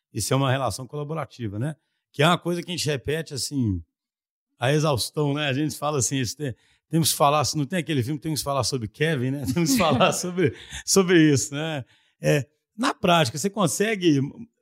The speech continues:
assim, mostrar o que que, o que que aconteceu, ou o que que você sente que é diferente hoje do que era o tradicional, entendeu? Pra, pra alguém, alguém que tá na sua posição. Porque o P O é interessante hoje, porque é o seguinte:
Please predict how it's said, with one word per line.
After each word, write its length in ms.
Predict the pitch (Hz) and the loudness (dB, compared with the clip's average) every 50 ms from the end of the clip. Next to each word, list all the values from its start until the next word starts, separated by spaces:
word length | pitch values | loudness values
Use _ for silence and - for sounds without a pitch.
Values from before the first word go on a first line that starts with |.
| _ - | _ -8
assim, 340 | 135 - - 185 139 104 - _ _ _ _ _ _ _ | -6 -2 0 0 0 0 -2 _ _ _ _ _ _ _
mostrar 680 | 151 160 175 165 127 - - 165 165 170 156 127 95 - _ _ _ _ _ _ _ _ _ _ _ _ | 0 2 2 4 2 2 -2 -4 -2 -2 -2 -4 -6 -8 _ _ _ _ _ _ _ _ _ _ _ _
o 100 | - 135 | -10 -10
que 200 | - - 220 214 | -6 -6 -6 -8
que, 280 | 220 - - - - _ _ _ _ _ | -8 -10 -18 -20 -20 _ _ _ _ _
o 100 | 139 - | -20 -10
que 180 | - 208 214 | -8 -6 -6
que 120 | 196 - 202 | 0 2 2
aconteceu, 760 | 170 - 190 185 151 - 160 131 104 - - 165 170 170 | 2 4 0 -2 0 2 2 2 2 2 2 0 2 2
ou 80 | 160 147 | 2 0
o 40 | 127 | 0
que 140 | - 196 180 | -2 -6 -8
que 80 | - | -2
você 160 | - 202 175 | 0 2 2
sente 320 | - - - 175 175 156 - | 2 2 0 0 0 -2 -2
que 80 | - | -4
é 60 | 160 151 | -4 -4
diferente 480 | - - - 147 147 147 135 - - | -4 -6 -6 -4 -4 -4 -4 -4 -2
hoje 180 | 147 160 151 131 | 0 0 0 0
do 80 | 117 | -4
que 140 | 110 - 151 | -6 -4 -2
era 200 | 151 156 147 139 | -2 -2 0 -2
o 40 | 131 | -4
tradicional, 680 | 113 127 135 117 - - - 113 120 139 143 131 120 | -4 -6 -10 -10 -8 -8 -6 -4 -4 -2 0 0 0
entendeu? 260 | 110 113 135 151 143 | -2 0 0 0 -2
Pra, 180 | 120 - 139 127 | -2 -4 -8 -12
pra 140 | - - 143 | -8 -6 -6
alguém, 380 | 131 123 135 160 165 147 - _ _ _ | -4 -2 0 0 0 -2 -4 _ _ _
alguém 260 | 127 120 110 131 156 | -6 -4 -2 -2 -4
que 60 | 147 - | -4 -4
tá 100 | 156 151 | -4 -4
na 80 | 135 | -2
sua 160 | 113 - 151 | -2 -2 -4
posição. 500 | 127 - 156 139 110 - - 151 151 131 - _ _ _ _ _ | -6 -6 -6 -4 -4 -4 -4 -2 -4 -4 -4 _ _ _ _ _
Porque 240 | _ 180 190 - - | _ 0 0 0 -2
o 100 | 175 143 | -6 -6
P 220 | - - 196 180 | -2 2 4 4
O 220 | 165 190 208 196 175 | 6 6 4 4 2
é 40 | |
interessante 680 | 180 175 - 208 196 170 139 - - 147 139 117 - 151 | 0 -2 -4 -2 0 0 0 0 0 -2 -2 -4 -4 -4
hoje, 240 | 175 165 131 110 98 | -4 -4 -4 -6 -8
porque 200 | - 113 101 147 | -12 -16 -16 -14
é 40 | 147 | -14
o 40 | |
seguinte: 400 | 131 - 170 143 139 127 107 - | -12 -10 -4 -2 -2 -2 -2 -4